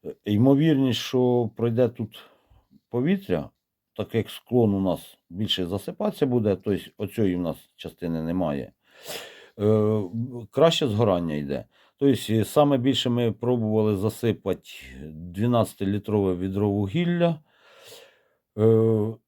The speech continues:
не зараз досипали. Є момент, коли прогавили, затухло, не розгорається друга партія. Тобто треба за цим то-, також дивитися.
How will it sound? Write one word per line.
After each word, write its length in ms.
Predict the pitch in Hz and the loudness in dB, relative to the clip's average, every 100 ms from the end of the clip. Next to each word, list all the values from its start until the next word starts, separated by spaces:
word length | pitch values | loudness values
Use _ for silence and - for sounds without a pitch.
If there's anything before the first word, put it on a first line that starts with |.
| _ | _
не 360 | 143 131 131 135 | -2 2 6 6
зараз 680 | 110 104 90 85 - - - _ | 6 4 2 -2 -8 -20 -20 _
досипали. 1000 | - 98 123 - 123 - 90 85 82 73 - _ _ _ - | -12 -2 -2 0 -2 2 2 2 -2 -8 -16 _ _ _ -8
Є 360 | 92 92 120 | -4 2 4
момент, 440 | 131 131 120 104 - | 4 4 2 0 -2
коли 680 | - 107 110 107 104 101 98 - | -2 0 0 0 0 0 -2 0
прогавили, 1080 | 113 95 104 95 95 92 95 92 90 65 69 - - 76 73 | 0 4 4 2 0 0 -2 -2 -2 -6 -12 -20 -20 -16 -12
затухло, 880 | 82 82 110 - 120 107 - 85 85 | -10 0 0 2 -2 -2 -4 -4 -2
не 300 | 82 110 123 | 0 2 4
розгорається 1080 | 110 78 98 101 90 78 73 - 76 67 - _ _ _ _ - | 2 0 0 2 2 0 -6 -10 -10 -10 -12 _ _ _ _ -12
друга 400 | 92 117 98 104 | 0 2 4 2
партія. 560 | - 92 82 - 82 | 2 0 0 -4 -4
Тобто 280 | 80 110 90 | -2 -2 -2
треба 280 | 107 107 98 | -2 0 0
за 120 | 92 | -2
цим 200 | - 95 | -4 -4
то-, 220 | 95 101 - | -4 -4 -2
також 340 | 101 92 92 85 | -2 -2 -4 -2
дивитися. 600 | 117 160 185 - 175 | 2 2 0 -2 -4